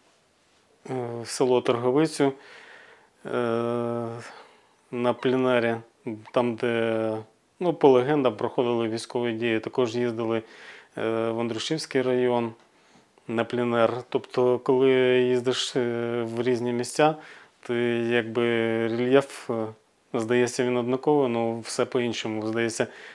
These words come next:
ті ж самі дерева, та ж сама трава, але відчуття інші і різне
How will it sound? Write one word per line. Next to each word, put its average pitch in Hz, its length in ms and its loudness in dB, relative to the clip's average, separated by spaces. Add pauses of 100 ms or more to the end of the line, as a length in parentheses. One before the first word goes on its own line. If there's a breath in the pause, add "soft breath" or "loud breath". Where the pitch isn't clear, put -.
(140 loud breath)
ті 123 120 -2
ж 113 80 -4
самі 120 260 0
дерева, 123 340 4
та 117 120 -2
ж - 80 -4
сама 113 240 -4
трава, 123 400 2 (200)
але 117 140 -2
відчуття 120 640 0
інші 117 460 -4
і 117 680 -4
різне 113 420 -2